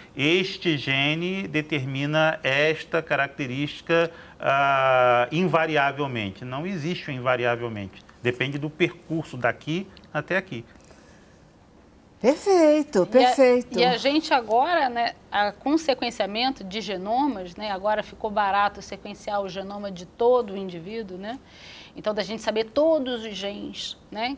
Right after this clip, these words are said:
Speaker 3: que, que aquele indivíduo tem, que o, que o pai daquele indivíduo tem, que a mãe daquele indivíduo tem. Então, a gente tem sequenciamento de famílias também.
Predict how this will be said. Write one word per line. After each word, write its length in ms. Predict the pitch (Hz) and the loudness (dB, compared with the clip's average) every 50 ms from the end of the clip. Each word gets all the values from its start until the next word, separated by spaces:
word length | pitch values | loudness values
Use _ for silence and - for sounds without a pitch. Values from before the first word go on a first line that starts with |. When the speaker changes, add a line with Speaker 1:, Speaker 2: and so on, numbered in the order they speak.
| - - | -10 -14
Speaker 3:
que, 200 | - - 233 - - - - - - 208 | -14 -12 -12 -12 -14 -18 -20 -20 -20 -8
que 100 | - 220 | -6 -6
aquele 320 | 202 202 - 233 247 247 240 | -4 0 2 2 4 4 0
indivíduo 420 | 233 190 202 190 196 196 185 185 | -4 -6 -8 -8 -10 -8 -10 -8
tem, 360 | 175 - 196 196 208 208 196 | -6 -6 -4 -4 -4 -6 -10
que 200 | - - - - | -12 -14 -14 -12
o, 300 | 208 208 208 196 - - - | -12 -10 -10 -12 -12 -14 -12
que 80 | - | -12
o 60 | 220 | -12
pai 420 | 185 - - - 226 233 247 247 233 | -12 -6 0 2 4 4 4 2 2
daquele 300 | 208 196 185 196 196 190 | 0 -2 -4 -6 -8 -8
indivíduo 340 | 190 180 156 165 175 175 170 | -10 -10 -10 -12 -12 -12 -12
tem, 220 | - - 196 196 | -10 -10 -10 -10
que 140 | 190 - 196 | -8 -8 -8
a 40 | 196 | -8
mãe 400 | 196 196 214 233 247 262 262 240 | -8 -6 -4 -2 -2 -2 -2 -4
daquele 320 | 208 208 - - 190 190 | -4 -6 -8 -8 -10 -10
indivíduo 320 | 185 175 160 175 180 175 | -12 -12 -14 -14 -16 -14
tem. 140 | - 208 208 | -12 -10 -10
Então, 100 | 202 202 | -8 -8
a 60 | 196 | -10
gente 140 | 190 185 - | -10 -10 -12
tem 120 | - 226 208 | -12 -12 -12
sequenciamento 600 | - 226 180 - 214 175 196 196 208 202 208 202 | -10 -10 -10 -10 -6 -4 -4 -4 -4 -6 -10 -10
de 100 | 202 208 | -10 -6
famílias 680 | - - 220 208 220 240 262 277 277 247 208 - - | -4 -4 -4 -4 -4 -4 -4 -2 -2 -4 -4 -6 -8
também. 320 | - 185 190 220 254 277 | -12 -10 -8 -6 -6 -6